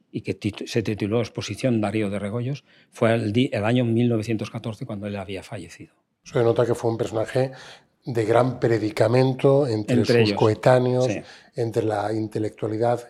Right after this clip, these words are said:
Speaker 2: entre grandes pintores, eh, que
Speaker 1: Mm.
Speaker 2: encontraban en, en Darío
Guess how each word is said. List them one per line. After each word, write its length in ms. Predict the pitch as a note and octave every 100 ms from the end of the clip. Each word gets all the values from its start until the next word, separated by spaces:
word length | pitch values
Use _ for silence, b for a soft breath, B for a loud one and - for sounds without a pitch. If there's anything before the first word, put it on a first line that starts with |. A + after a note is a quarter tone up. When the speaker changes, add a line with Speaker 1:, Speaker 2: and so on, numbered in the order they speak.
| -
Speaker 2:
entre 440 | A2+ G#2+ G#2+ G#2+ b b b
grandes 500 | - A#2 C3 B2+ A2+
pintores, 760 | - A2 G#2 A#2+ A#2 C3+ - - b b b -
eh, 140 | C3+ A2+
que 80 |
Speaker 1:
Mm. 20 | A#2+
Speaker 2:
encontraban 680 | A2+ G#2 A2+ A2+ B2 C#3+ C#3
en, 540 | B2+ A2 G#2 G2 F#2+ _ _ _ -
en 200 | A#2 A2
Darío 580 | G#2 A2 A#2 D3 D#3